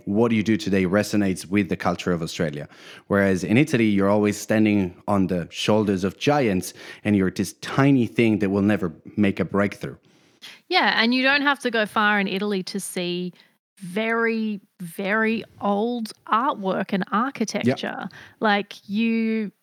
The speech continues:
Speaker 2: can just, like, walk around the streets of a major city and it's like you're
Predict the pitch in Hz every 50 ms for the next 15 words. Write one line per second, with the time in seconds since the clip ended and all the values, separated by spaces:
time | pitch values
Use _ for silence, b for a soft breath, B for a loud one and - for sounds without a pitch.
0 | _ _ - - 214 208 208 214 214 - - 202 185 180 185 - - 196 190 185
1 | 185 185 - - 196 185 185 185 185 185 185 190 190 190 185 - - - 185 -
2 | - - - 196 185 185 185 - - - - 202 196 185 180 185 180 190 - -
3 | - 202 196 190 180 175 160 - 180 170 165 165 165 170 - - - - _ _
4 | _ _ _ _ _ - 185 175 - - - 196 170 185 - - - 196 180 175